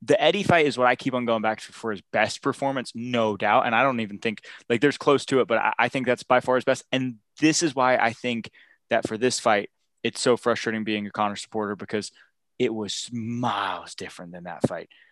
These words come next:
It, it, you got, you got the sense that Conor's willing in this fight to eat two to land five, which is just not, that's not his game plan. That's not his game plan at all. He was in there, head, head down, like, chin tucked, like,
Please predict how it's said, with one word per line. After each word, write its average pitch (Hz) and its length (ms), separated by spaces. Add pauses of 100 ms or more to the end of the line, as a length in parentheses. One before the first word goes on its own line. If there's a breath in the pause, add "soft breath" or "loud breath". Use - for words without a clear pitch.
(220 soft breath)
It, 147 220
it, - 120
you 165 200
got, 151 240 (100)
you 151 140
got 147 160
the 135 60
sense 143 300
that 123 240 (300 soft breath)
Conor's 151 480
willing 143 340
in 120 120
this 131 200
fight 107 280 (380)
to 117 280 (160)
eat 151 280
two 123 400 (140)
to 131 80
land 123 280
five, 95 380
which - 180
is 135 80
just 143 200
not, 147 260
that's - 220
not 147 260
his 135 240
game 143 280
plan. 82 240 (380 soft breath)
That's 117 140
not 139 120
his 139 140
game 139 220
plan 135 160
at 127 80
all. 135 100
He 127 120
was 123 180
in 160 200
there, 120 200 (300 loud breath)
head, 147 340
head 139 280
down, 135 440 (240 soft breath)
like, 113 120
chin 147 240
tucked, 131 420
like, 120 200